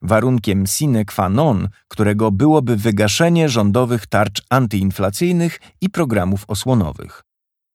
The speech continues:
Do tego musiałoby nastąpić silne obniżenie popytu zewnętrznego na polski eksport ze strony głównych odbiorców, czyli przede wszystkim krajów Unii Europejskiej.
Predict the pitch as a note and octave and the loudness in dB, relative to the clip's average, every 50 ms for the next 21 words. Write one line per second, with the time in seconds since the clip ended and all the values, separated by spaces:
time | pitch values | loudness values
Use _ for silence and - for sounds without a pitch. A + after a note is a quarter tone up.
0 | _ - G#2+ C#3+ C#3+ - B2 G#2 F2 E2+ A#2 C#3+ F3 F#3 E3 E3 E3 C#3 - D#3+ | _ 0 0 2 2 2 2 2 2 2 2 4 4 4 4 4 4 4 4 4
1 | C#3+ D3+ D3 B2 C3+ C3 B2+ B2+ - - - C3+ B2 G#2+ A#2+ A2+ - - - - | 6 4 4 4 2 2 2 2 0 0 0 0 0 0 -2 -2 -2 -2 -2 0
2 | F3 F#3+ G3+ F#3+ F3+ F3+ E3 D3 A#2+ A2 A#2+ B2 A#2 A2 C#3 C3+ C3+ C3+ A#2 G2+ | 2 2 4 4 4 4 4 4 2 0 0 0 2 2 2 2 2 2 0 0
3 | B2+ G#2+ - F3 E3 - D#3+ C3+ A2+ B2 G#2+ A#2 A2+ G#2+ G#2+ G2+ - - G2+ F#2+ | -2 -2 -2 -4 -4 -2 -2 0 0 0 0 0 0 0 0 -2 -2 -2 -2 0
4 | G2 C3+ D#3+ D#3 C#3+ B2+ - - C3 D3 C#3+ - - - D#3 - - B2+ A2+ - | 0 0 2 2 2 0 0 0 0 0 -2 -2 -6 -8 -10 -6 -4 -4 -4 -4
5 | - - - B2 C#3 D3 B2 G2+ A#2 A#2+ - - A2+ G#2+ F#2 F#2 A#2+ A#2 G#2 G#2 | -6 -4 -2 -2 -2 -2 -2 -4 -4 -4 -4 -4 -2 -2 -2 -2 -2 -2 -2 -2
6 | G#2 G2+ G#2+ A#2 - - C#3 B2+ B2 D#3 D3 B2+ G2+ G2+ - - B1+ - - - | -2 -2 -2 -2 -2 -2 -4 -2 0 0 2 2 0 -2 -6 -10 -12 -14 -16 -20
7 | _ _ _ _ _ - - B2+ A#2+ G2+ - C3 A2+ G#2 G2 - - F2 D#2+ - | _ _ _ _ _ -4 -2 -2 -2 -2 -2 -2 -2 -2 -2 -4 -6 -8 -10 -8
8 | - - C3+ C#3 - - F#2+ F2 E2 F#2 G#2 G2+ - - G#2 F2+ E2 D2 D2 F2 | -4 -2 -2 -2 0 0 0 0 0 -2 -4 -6 -6 -4 -4 -2 -2 -4 -4 -4
9 | F#2 G#2 G#2 - A#2+ E2 C#2+ - - - A1+ - | -4 -4 -2 -2 -4 -4 -6 -8 -10 -12 -14 -14